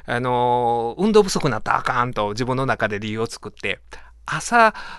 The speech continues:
そのジムのサウナに通うようになりまして、そこで今日、おー、ゲストにお越しいただ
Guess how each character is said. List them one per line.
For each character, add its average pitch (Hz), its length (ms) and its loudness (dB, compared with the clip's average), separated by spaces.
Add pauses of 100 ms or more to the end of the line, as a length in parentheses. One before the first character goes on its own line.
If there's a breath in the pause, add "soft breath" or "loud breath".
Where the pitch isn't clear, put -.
そ - 200 -6
の 147 140 -2
ジ 143 120 -4
ム 143 120 -2
の 110 120 -4
サ 143 160 0
ウ 135 100 0
ナ 113 120 -2
に 101 100 -8
通 123 120 0
う 120 260 0
よ 120 120 0
う 107 40 -6
に 101 40 -8
な 95 100 -4
り 110 100 -8
ま - 140 -4
し - 120 -4
て、 104 220 -8 (480 loud breath)
そ - 180 -10
こ 240 180 -2
で 254 300 0 (140)
今 123 200 -4
日、 117 300 0
お 117 460 0
ー、 - 20 -8
ゲ 120 140 -6
ス - 100 -14
ト 117 100 -4
に 101 140 -6
お 95 120 -10
越 107 160 -8
し 104 80 -8
い 101 40 -12
た 98 120 -8
だ 98 120 -8